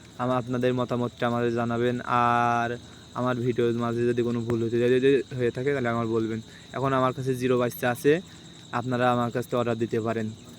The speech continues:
আগামী মাসের দশ তারিখে আমার জিরো বাচ্চা হলো, হলো বোর্ডিং, এই, এই জিরো বাচ্চা হলো হবে।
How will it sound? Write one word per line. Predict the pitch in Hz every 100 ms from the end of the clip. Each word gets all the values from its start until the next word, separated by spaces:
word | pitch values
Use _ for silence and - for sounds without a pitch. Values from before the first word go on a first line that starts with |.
| -
আগামী | - 120 127 123
মাসের | 123 139
দশ | 127 120 -
তারিখে | 123 123 151 180 - - -
আমার | 120 120 117
জিরো | 120 117
বাচ্চা | 117 113 131 147 170
হলো, | 127 123 113 110 - - - - - -
হলো | 123 120
বোর্ডিং, | 113 120 123 127 123
এই, | 123 120 117 113 117 -
এই | 120 117 - - - 123
জিরো | 123 120
বাচ্চা | 120 - 131
হলো | 120 117 113
হবে। | 113 107